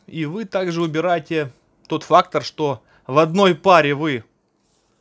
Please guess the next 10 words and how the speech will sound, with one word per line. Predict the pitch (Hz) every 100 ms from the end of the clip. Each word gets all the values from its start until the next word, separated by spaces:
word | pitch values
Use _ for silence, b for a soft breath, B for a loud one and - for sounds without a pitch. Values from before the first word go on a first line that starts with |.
| _ _ _ _ _ _ _ _ _ _ _ _ _ _ _ _
избавились | 131 131 127 123 170 180
от | 170
грибка, | 160 180 175 175 165
да, | 180 202 190 _
и | 147
запаха, | 127 131 - 127 120 B B B B
а | 160 160
в |
другой | 160 185 196 247 240 196 _ _ _ -
обуви, | - 151 123 110 107